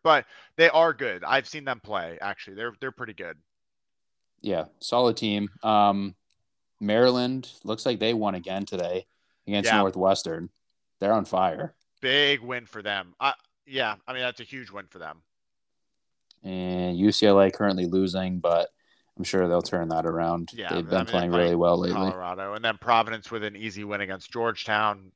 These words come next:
Speaker 1: The, the fall of Georgetown is just maybe never stopping.
Speaker 2: I know. How, how crazy. How many more years do you think,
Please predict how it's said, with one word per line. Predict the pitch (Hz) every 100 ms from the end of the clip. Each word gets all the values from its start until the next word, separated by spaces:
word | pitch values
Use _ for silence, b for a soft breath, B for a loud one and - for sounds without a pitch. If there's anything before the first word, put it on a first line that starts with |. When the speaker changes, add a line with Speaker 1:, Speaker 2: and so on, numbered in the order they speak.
| -
Speaker 1:
The, | 110 101 92
the | 107
fall | - 127 127 120
of | 104
Georgetown | 113 104 101 - 101 90 90
is | 87 90
just | 107 98 - - -
maybe | 117 113 104
never | 101 101 90
stopping. | - 90 82 85 87 _ _ _ _ _ _ _ _ 90
Speaker 2:
I | 90
know. | 85 85 85 95
How, | 101 95 - -
how | 98
crazy. | 87 95 90 -
How | 123
many | 127
more | 120 107
years | 92 95 98 92
do | 95
you |
think, | - 92